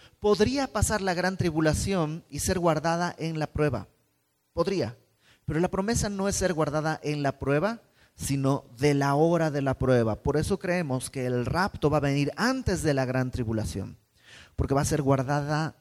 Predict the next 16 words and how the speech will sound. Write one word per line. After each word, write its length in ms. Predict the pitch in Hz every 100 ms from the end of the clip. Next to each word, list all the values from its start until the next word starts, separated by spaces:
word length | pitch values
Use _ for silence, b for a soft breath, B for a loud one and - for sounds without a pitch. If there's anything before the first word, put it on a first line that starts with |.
| _
de 340 | 123 131 175
la 160 | 175 165
hora 300 | 196 220 190
de 100 | 170
la 140 | 156
prueba. 420 | - 143 127 117 -
En 220 | 156 151
la 140 | 156
hora 220 | 185 208 180
de 100 | 175
la 120 | 175
prueba 280 | 175 175 160
la 160 | 143
iglesia 420 | 135 135 143 -
no 220 | 123 127 127
estará 480 | - 113 113 117